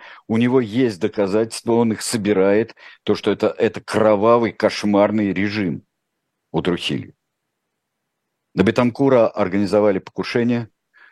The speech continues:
А, его, а, взрыв, который попадает, а,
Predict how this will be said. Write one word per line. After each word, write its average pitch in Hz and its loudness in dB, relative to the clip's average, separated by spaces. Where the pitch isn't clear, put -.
А, 90 2
его, 107 0
а, 87 0
взрыв, 87 -2
который 95 -2
попадает, 101 2
а, 85 2